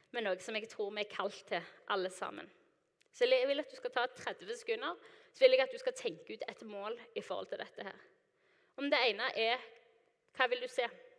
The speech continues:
Vil du se, jeg vil se en bli frisk i uka, og jeg skal be og be og be og be for folk helt til jeg ser den ene bli friske. Eller sånn som en annen kamerat av meg gjorde, at han nektet seg selv å gå hjem om dagen før han hadde bedt for i hvert fall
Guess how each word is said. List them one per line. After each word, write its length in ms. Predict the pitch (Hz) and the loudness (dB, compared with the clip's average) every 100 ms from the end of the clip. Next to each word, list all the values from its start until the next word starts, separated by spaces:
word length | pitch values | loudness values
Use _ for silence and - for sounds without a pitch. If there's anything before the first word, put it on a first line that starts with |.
| - 214 | -10 -2
Vil 160 | 247 | -2
du 80 | 240 | -2
se, 240 | - 240 | 0 4
jeg 840 | 233 466 - - - - - - 247 | 4 2 -4 -6 -4 -4 -8 -6 -4
vil 100 | 240 | 0
se 80 | - - | 0 2
en 160 | 240 | 2
bli 140 | 226 214 | 0 -2
frisk 320 | 214 - 202 | -4 -6 -12
i 80 | 165 | -12
uka, 240 | - 202 | -6 -6
og 160 | - 196 | -4 -2
jeg 100 | 226 | -2
skal 240 | - 247 - | 0 -4 0
be 140 | 220 226 | 0 0
og 100 | 208 202 | -2 -2
be 80 | 196 | -2
og 100 | 196 | -2
be 140 | 196 196 | 0 0
og 160 | 196 | 0
be 140 | 208 254 | -2 -2
for 160 | 220 240 | -2 -2
folk 240 | 262 - | -2 2
helt 160 | 208 196 | 0 0
til 80 | |
jeg 80 | 196 | -6
ser 240 | - 196 190 | -4 -6 -6
den 160 | 190 | -8
ene 240 | 190 190 190 | -8 -8 -8
bli 80 | 190 | -8
friske. 380 | 196 - - 202 - - - - _ - | -8 -10 -12 -12 -14 -20 -20 -20 _ -4
Eller 220 | 233 220 214 | 2 2 0
sånn 140 | 226 | -4
som 140 | 220 214 | -6 -6
en 80 | 185 | -6
annen 100 | 185 | -8
kamerat 460 | - 214 196 - | -10 -6 -6 -6
av 80 | 220 | -8
meg 140 | 202 190 | -8 -10
gjorde, 220 | 180 202 | -10 -10
at 80 | - | -10
han 140 | 214 | -10
nektet 340 | 190 - - 220 | -10 -10 -6 -4
seg 160 | 240 | -4
selv 600 | - 214 226 - - - | -6 -4 -6 -8 -20 -6
å 80 | 208 214 | -2 2
gå 80 | |
hjem 220 | 202 202 226 | 2 2 -2
om 100 | 214 | -6
dagen 320 | 190 196 190 - | -6 -6 -8 -8
før 220 | 190 196 | -8 -6
han 160 | 190 185 | -6 -6
hadde 200 | 185 185 | -6 -8
bedt 240 | 196 - | -8 -10
for 100 | - - | -10 -8
i 40 | |
hvert 100 | - | -6
fall 80 | 190 | -8